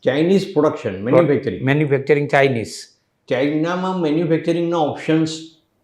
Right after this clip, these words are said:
Speaker 1: તમને ફોર, ફાઈવ આપશે.
Speaker 2: હા.
Speaker 1: તમારા બજેટ પ્રમાણે આપે, તમારા પ્રાઇસીસ.
Speaker 2: એ તો બરાબર છે, સાચી વાત છે.
Speaker 1: ઓકે?
Speaker 2: હમ.
Speaker 1: ઇન્ડિયન ટેલેન્ટ.
Speaker 2: ટેલેન્ટ ઇન્ડિયન. હમ, હમ.
Speaker 1: અને ફાઇનાન્સ, અ, યુએસ.
Speaker 2: હમ, હમ, હમ, હમ. વાહ.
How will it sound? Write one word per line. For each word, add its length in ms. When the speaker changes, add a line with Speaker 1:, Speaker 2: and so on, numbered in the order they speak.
Speaker 1:
તમને 200
ફોર, 520
ફાઈવ 200
આપશે. 560
Speaker 2:
હા. 400
Speaker 1:
તમારા 240
બજેટ 280
પ્રમાણે 260
આપે, 180
તમારા 240
પ્રાઇસીસ. 480
Speaker 2:
એ 140
તો 120
બરાબર 340
છે, 100
સાચી 280
વાત 240
છે. 300
Speaker 1:
ઓકે? 460
Speaker 2:
હમ. 220
Speaker 1:
ઇન્ડિયન 340
ટેલેન્ટ. 460
Speaker 2:
ટેલેન્ટ 340
ઇન્ડિયન. 640
હમ, 400
હમ. 260
Speaker 1:
અને 140
ફાઇનાન્સ, 600
અ, 540
યુએસ. 440
Speaker 2:
હમ, 280
હમ, 240
હમ, 220
હમ. 300
વાહ. 140